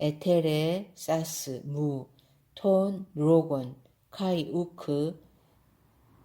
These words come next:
에르네소 토 오노마 수, 무.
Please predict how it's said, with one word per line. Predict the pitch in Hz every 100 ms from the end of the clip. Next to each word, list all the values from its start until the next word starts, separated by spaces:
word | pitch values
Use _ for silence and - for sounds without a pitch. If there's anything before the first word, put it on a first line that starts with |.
| _ -
에르네소 | 165 160 160 160 160 165 180 196 202 - - 151 135 - - - - - -
토 | - 185 185 185
오노마 | 156 160 165 160 143 160 196 - - - - _ - _
수, | - - 180 - -
무. | 156 170 156 135